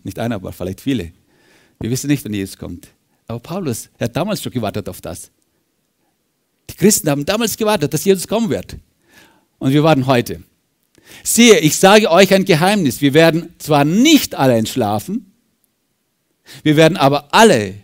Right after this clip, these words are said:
verwandelt werden. Plötzlich, in einem Augenblick, zur Zeit der letzten siebten Posaune. Denn die Posaune wird erschallen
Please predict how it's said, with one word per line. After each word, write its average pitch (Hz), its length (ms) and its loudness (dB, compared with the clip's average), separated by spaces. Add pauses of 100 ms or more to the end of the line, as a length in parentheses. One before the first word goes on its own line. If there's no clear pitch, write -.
(280)
verwandelt 117 520 -2
werden. 104 380 -2 (840)
Plötzlich, 123 600 0 (240)
in 190 160 2
einem 202 360 2
Augenblick, 143 680 -2 (280)
zur 139 180 -6
Zeit 156 400 0 (120)
der 143 100 4
letzten 139 500 -2 (140)
siebten 143 480 -6
Posaune. 147 600 -8 (1600)
Denn 165 380 2 (200)
die 160 80 4
Posaune 185 440 2
wird 190 200 4
erschallen 185 580 2